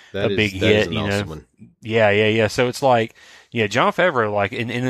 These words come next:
Speaker 2: not on top, just on top of that, like, he, you know, he'll star in these movies too, or at least have a part in them. And he's just such a good actor, and he's just real funny and real, real smooth, you know. And then you have, um, uh,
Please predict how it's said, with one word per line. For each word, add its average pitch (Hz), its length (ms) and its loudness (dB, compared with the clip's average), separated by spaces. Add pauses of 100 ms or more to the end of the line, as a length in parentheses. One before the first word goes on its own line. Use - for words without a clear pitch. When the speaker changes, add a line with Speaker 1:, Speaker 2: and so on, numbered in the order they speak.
(200)
Speaker 2:
not 151 120 0
on 226 120 -2
top, 147 240 -2
just - 200 -8
on 262 100 -4
top 165 180 0
of 113 60 -2
that, 139 260 4
like, 113 180 -2
he, 139 240 -8 (480)
you 202 100 -6
know, 113 140 2
he'll 117 180 0
star 180 400 2
in 139 100 2
these 104 180 -2
movies 101 400 -2
too, 127 440 0
or 107 280 -4
at 113 100 -10
least 127 280 0
have 127 160 2
a 95 40 -6
part 135 380 0
in 101 100 -2
them. 95 140 -6
And 98 100 -2
he's 98 160 -4
just 101 160 -4
such - 240 -2
a 107 60 -4
good 107 360 0
actor, 104 420 0
and 101 60 -6
he's 98 140 -8
just 98 140 -12
real 107 160 -4
funny 104 360 -2
and 101 160 -6
real, 104 220 -10 (640)
real 131 240 -2 (200)
smooth, 107 680 -2 (420)
you 113 140 -4
know. 104 180 2
And 104 140 0
then 110 100 0
you 107 120 -2
have, 101 580 2
um, 95 800 -6 (400)
uh, 87 480 -12